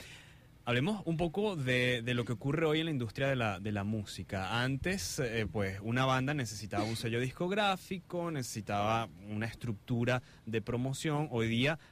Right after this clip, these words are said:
las plataformas de las redes sociales han servido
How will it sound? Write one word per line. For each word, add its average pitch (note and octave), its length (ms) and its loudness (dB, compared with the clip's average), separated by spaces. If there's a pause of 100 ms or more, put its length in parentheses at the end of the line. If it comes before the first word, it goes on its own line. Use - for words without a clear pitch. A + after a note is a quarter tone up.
las A2+ 140 -4
plataformas G#2+ 600 -2
de C3+ 60 0
las A2+ 140 -2
redes G#2 200 -2
sociales A2+ 380 -4
han G#2+ 160 -4
servido A2+ 560 0